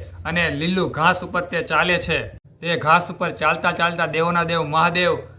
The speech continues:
વિચાર કરે છે કે ચાલને બે ઘડી આરામ કરી લઉં, એટલા માટે દેવોના દેવ મહાદેવ આડા પડખે ઘાસ ઉપર સૂવે છે. જેવા દેવોના દેવ મહાદેવ ઘાસ ઉપર આડા પડખે સૂવે છે કે તરત જ તેને સુંદર એક સ્ત્રી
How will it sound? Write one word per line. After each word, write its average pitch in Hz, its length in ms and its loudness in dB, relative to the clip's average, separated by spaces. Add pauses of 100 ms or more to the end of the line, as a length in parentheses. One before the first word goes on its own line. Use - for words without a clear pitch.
(180)
વિચાર 175 320 0
કરે 175 220 0
છે 165 120 -8
કે 151 120 -4
ચાલને 175 360 2
બે 165 200 0
ઘડી 170 240 0
આરામ 165 320 4
કરી 175 220 -2
લઉં, 160 220 -2
એટલા 170 240 -2
માટે 175 240 -2
દેવોના 175 360 2
દેવ 170 200 0
મહાદેવ 160 440 0
આડા 160 260 2
પડખે 175 480 -2 (220)
ઘાસ 175 300 0
ઉપર 175 240 -2
સૂવે 180 340 0
છે. 151 340 -4 (240)
જેવા 156 340 4
દેવોના 175 380 2
દેવ 170 180 0
મહાદેવ 165 420 0
ઘાસ 160 320 -2
ઉપર 170 160 -4
આડા 160 260 0
પડખે 165 320 -4
સૂવે 165 280 -2
છે 165 200 -4
કે 160 120 -6
તરત 165 320 -2
જ 180 80 2
તેને 170 300 -4
સુંદર 180 460 0
એક 165 140 -2
સ્ત્રી 180 480 -2